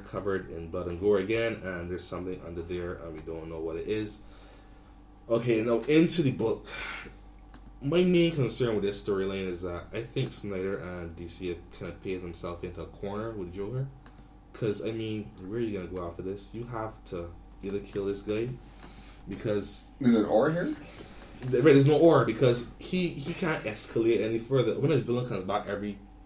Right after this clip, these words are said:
Speaker 1: different new storyline, he has to escalate, he has to do something new, something crazier. And the Joker is gone all out. There's no, there's, there's no else for him to go on, and I can't see Batman just saying, "Okay, Joker, you've been bad, slap on your wrist, back to Arkham after this."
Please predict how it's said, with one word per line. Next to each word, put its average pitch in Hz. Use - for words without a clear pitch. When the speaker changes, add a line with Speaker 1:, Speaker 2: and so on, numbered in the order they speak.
Speaker 1:
different 107
new 113
storyline, 95
he 101
has 120
to -
escalate, -
he 101
has 98
to 98
do 98
something 107
new, 110
something 104
crazier. 104
And 107
the 107
Joker 120
is 107
gone 107
all 104
out. 101
There's 101
no, 120
there's, 107
there's 113
no 131
else -
for -
him 110
to 113
go 98
on, 127
and 92
I 110
can't 131
see 131
Batman 98
just 110
saying, 95
"Okay, 127
Joker, 117
you've 117
been 107
bad, 104
slap 107
on 107
your 95
wrist, 95
back 95
to 104
Arkham 90
after 85
this." -